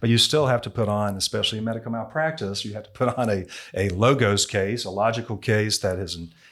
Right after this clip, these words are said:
in, internally, uh, consistent. And then, you, of course, you have to have,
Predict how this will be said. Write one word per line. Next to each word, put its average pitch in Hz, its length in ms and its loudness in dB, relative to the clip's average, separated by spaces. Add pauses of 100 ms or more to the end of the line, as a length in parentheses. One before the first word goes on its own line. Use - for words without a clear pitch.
in, 90 260 -8
internally, 104 720 -2 (320)
uh, - 200 -6 (120)
consistent. 104 720 -6
And 98 120 -10
then, 98 40 -6
you, 101 80 -2
of 92 120 -6
course, 104 200 -4
you 101 60 -4
have 98 220 -4
to 92 100 -10
have, 95 320 -6